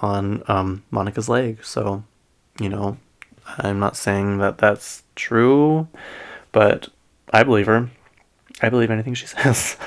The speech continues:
I love Monica. Um, I feel like everyone's starting to turn on her. Who knows? Maybe she's done some things behind the scenes, but, um, Lisa, Lisa Barlow seems to have a real problem with her 'cause I think people like her and, and people,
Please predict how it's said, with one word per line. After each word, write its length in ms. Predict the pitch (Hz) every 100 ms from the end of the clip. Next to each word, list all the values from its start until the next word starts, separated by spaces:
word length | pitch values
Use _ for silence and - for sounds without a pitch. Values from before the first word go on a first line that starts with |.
| -
I 120 | 117
love 240 | 123 131
Monica. 560 | 120 101 107 - - - - _ _ - - - - -
Um, 360 | 113 104 101 110
I 120 | 117
feel 180 | - 113
like 340 | 107 104 - -
everyone's 360 | 113 110 107
starting 200 | 110 104
to 80 | 98
turn 220 | - 113
on 140 | 104 110
her. 360 | 123 135 143 147 _ - - -
Who 100 | 107
knows? 400 | 101 107 120 -
Maybe 160 | 107
she's 180 | 107 110
done 160 | 117 107
some 160 | 113
things 260 | 110 110 110
behind 240 | 117 110
the 60 | 110
scenes, 480 | - 117 123 123 123
but, 400 | - - - - - - - - -
um, 500 | - 98 95 95 98 - -
Lisa, 680 | 113 123 - 110 104 104 101 _ _ -
Lisa 260 | 117 120
Barlow 420 | 110 101 104 104 104
seems 260 | - 107
to 60 | 104
have 60 | 101
a 60 |
real 140 | 101 101
problem 280 | 104 -
with 120 | - 110
her 120 | -
'cause 200 | - 104
I 60 |
think 260 | 104 110 -
people 320 | - 107 104
like 280 | 107 101 -
her 320 | - - - - _
and, 360 | - 113 107 107 - - - - _ _ _ _
and 180 | - 107
people, 640 | 101 117 107 107 107 -